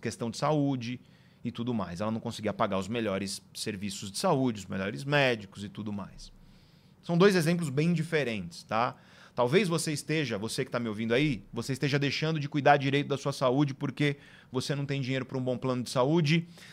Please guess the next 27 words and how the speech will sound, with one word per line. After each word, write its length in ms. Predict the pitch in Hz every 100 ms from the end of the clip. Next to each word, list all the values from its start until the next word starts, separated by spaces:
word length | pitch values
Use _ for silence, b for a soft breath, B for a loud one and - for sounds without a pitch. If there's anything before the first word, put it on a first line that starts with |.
| -
Talvez 600 | 131 123 131 151 147 113
você 320 | 123 127 143
não 120 | 143
consiga 380 | 143 131 - 139
colocar 480 | 135 143 131 131 131
o 80 | 131
seu 140 | 127
filho 240 | 117 139 131
numa 200 | 127 117
boa 160 | 127
escola, 380 | 117 - 147 143
na 60 | 127
melhor 220 | 123 123
escola 360 | - 127 123
que 120 | 120 113
existe, 540 | 104 143 143 - 139
numa 180 | 131 123
escola 220 | - 131
bilíngue, 420 | 123 123 156 135
por 180 | 117 117
exemplo, 600 | 104 131 160 147 151 143 B B
que 100 | -
vai 120 | 131 135
proporcionar 560 | 131 139 135 139 131
ao 80 | 127
seu 160 | 131 120
filho 400 | - 143 127